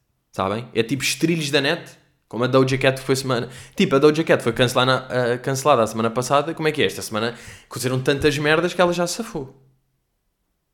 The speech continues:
Ou não? Ah, e depois temos uma merda que é: estão a ver estas manifestações,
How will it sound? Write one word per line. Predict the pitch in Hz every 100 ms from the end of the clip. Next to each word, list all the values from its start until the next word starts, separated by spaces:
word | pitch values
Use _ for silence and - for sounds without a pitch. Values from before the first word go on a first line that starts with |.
| _
Ou | - 120
não? | 104 -
Ah, | 220 143 -
e | 214
depois | - - 135
temos | 170 185
uma | 233
merda | 220 185
que | 135
é: | 127
estão | 139
a | 214
ver | 135
estas | 127 139
manifestações, | 151 170 170 - 143 131 117 110 107